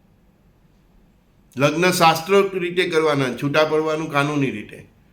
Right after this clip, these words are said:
અરે ભાઈ, ભલે કાનૂની રીતે છૂટો પાડો, એ સમાજનું એક સ્ટ્રક્ચર છે. તે પહેલાં તમારા ઈષ્ટદેવ, ગુરુદેવ જેને હોય તેને એકવાર મળો તો ખરા,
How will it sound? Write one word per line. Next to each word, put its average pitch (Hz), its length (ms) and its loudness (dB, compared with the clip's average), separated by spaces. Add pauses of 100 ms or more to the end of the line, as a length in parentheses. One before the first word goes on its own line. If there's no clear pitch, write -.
(720)
અરે 147 200 -2
ભાઈ, 156 320 0
ભલે 156 260 0
કાનૂની 180 400 2
રીતે 175 240 2
છૂટો 156 220 0
પાડો, 147 300 0
એ 147 120 -2
સમાજનું 143 440 -2
એક 151 100 -6
સ્ટ્રક્ચર 165 460 0
છે. 127 300 -6 (400)
તે 135 100 0
પહેલાં 143 260 0
તમારા 147 260 -2
ઈષ્ટદેવ, 147 560 -2
ગુરુદેવ 143 380 -2
જેને 135 220 -2
હોય 147 100 -2
તેને 147 200 -4
એકવાર 139 240 -4
મળો 120 260 -6
તો 135 140 -10
ખરા, 165 500 -8